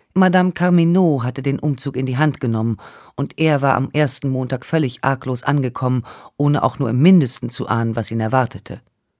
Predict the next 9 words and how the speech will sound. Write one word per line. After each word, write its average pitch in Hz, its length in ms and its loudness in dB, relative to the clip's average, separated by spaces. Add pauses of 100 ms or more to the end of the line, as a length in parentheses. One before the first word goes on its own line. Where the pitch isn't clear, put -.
(680)
Schon 147 280 0
die 139 160 0
Örtlichkeiten 135 680 0
an 123 160 0
sich. 143 340 -4 (680)
Geldnot 135 580 2
war 120 120 2
Gebot 120 340 -2
gewesen. 120 540 -4